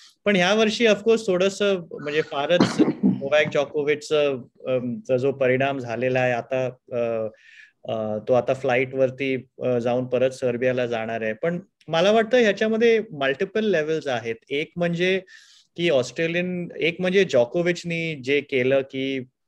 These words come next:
अ, स्वतःहून ऑस्ट्रेलियामध्ये आल्यानंतर तो म्हणाला की "मी quarantine, अ, केलं नाहीये आणि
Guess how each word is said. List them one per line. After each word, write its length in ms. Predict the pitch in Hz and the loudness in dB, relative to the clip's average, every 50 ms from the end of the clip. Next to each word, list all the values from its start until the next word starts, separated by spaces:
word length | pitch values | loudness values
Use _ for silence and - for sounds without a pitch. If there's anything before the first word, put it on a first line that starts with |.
| - - | -6 -2
अ, 280 | 123 120 117 113 110 107 110 110 | 0 0 2 0 0 -2 -4 -8
स्वतःहून 800 | - - - 123 117 - 151 147 151 151 160 160 160 151 147 - - _ _ _ _ _ _ - | -8 -2 -2 -2 0 0 0 0 2 0 0 -2 -4 -8 -10 -12 -16 _ _ _ _ _ _ -4
ऑस्ट्रेलियामध्ये 720 | 113 113 - - - 151 147 147 151 151 151 147 147 147 | -4 -4 -4 -4 -4 -2 0 0 0 0 0 0 0 0
आल्यानंतर 680 | 131 117 113 120 131 143 139 127 117 117 117 - 147 147 - | 0 0 0 0 0 -2 -2 -2 -4 -4 -4 -4 -6 -4 -4
तो 80 | 151 | -6
म्हणाला 360 | 139 135 120 117 117 117 117 117 | -4 -4 -4 -4 -2 -2 -2 -2
की 300 | 113 - 120 117 117 113 | -4 -4 -4 -4 -4 -4
"मी 160 | 113 120 117 | -4 -6 -6
quarantine, 680 | - _ 117 110 107 117 120 120 - 127 123 123 120 117 - - - - - _ _ _ _ _ - | -6 _ -4 -2 -2 -2 -4 -2 -2 -2 -2 -2 -4 -6 -10 -18 -20 -20 -20 _ _ _ _ _ -4
अ, 160 | 120 117 117 | -2 -2 -2
केलं 420 | 110 - - 120 117 120 127 127 120 | -2 -4 -4 -2 0 2 2 2 2
नाहीये 340 | 117 117 120 120 120 120 | 0 0 -2 0 0 0
आणि 360 | 120 117 113 117 117 120 117 | 0 0 0 -2 -4 -4 -4